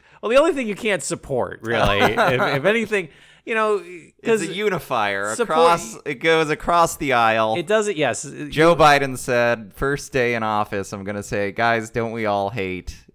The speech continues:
Speaker 2: T V movie night?'"
Speaker 1: And then everyone's gonna applaud, and they're like, "You should say it now because you need support."
Speaker 2: Yes.
Speaker 1: He says, "No, no, no, I'm
Speaker 2: No,
Speaker 1: gonna,
Speaker 2: I'm
Speaker 1: I'm
Speaker 2: gonna
Speaker 1: gonna wait.
Speaker 2: save
Speaker 1: I'm
Speaker 2: it.
Speaker 1: gonna wait.
Speaker 2: I'm
Speaker 1: I'm gonna
Speaker 2: gonna
Speaker 1: wait."
Speaker 2: wait.
Speaker 1: T V Movie Night,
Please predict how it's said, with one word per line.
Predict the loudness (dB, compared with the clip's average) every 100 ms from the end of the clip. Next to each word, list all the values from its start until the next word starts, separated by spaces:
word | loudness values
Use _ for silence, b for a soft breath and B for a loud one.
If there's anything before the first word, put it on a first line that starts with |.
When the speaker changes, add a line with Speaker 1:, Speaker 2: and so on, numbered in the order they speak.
| _
Speaker 2:
T | -12 -10
V | -10 -10
movie | -10 -10 -6
night?'" |
Speaker 1:
And | -4
then | -4 -2
everyone's | -2 0 -4 -2
gonna | -2
applaud, | -2 -2 2 4 4
and | 0
they're | -2
like, | -4 -4
"You |
should | -8 -8
say | -4 -2 -2
it | -4
now | -6 0 4 6 8 6 6 2
because | 0 -4 -6
you | -8
need | -8 -6
support." | -6 -6 -4 0 2 4
Speaker 2:
Yes. | 4 4 4 2 0 -8 -20
Speaker 1:
He | -20
says, | -12 -2
"No, | 2 4
no, | 2
no, | 2
I'm | 2 2
Speaker 2:
No, | 2
Speaker 1:
gonna, |
Speaker 2:
I'm | 2
Speaker 1:
I'm | 0
Speaker 2:
gonna | 2
Speaker 1:
gonna | 2
wait. | 2
Speaker 2:
save | 0
Speaker 1:
I'm | -2
Speaker 2:
it. | -4
Speaker 1:
gonna | -4
wait. | -6
Speaker 2:
I'm | -6
Speaker 1:
I'm |
gonna | -4 -2
Speaker 2:
gonna | 0
Speaker 1:
wait." | 2 0
Speaker 2:
wait. | -6 -12 -20 B B B B -6
Speaker 1:
T | -2
V | -2
Movie | 0 2 2
Night, | 0 -2 -2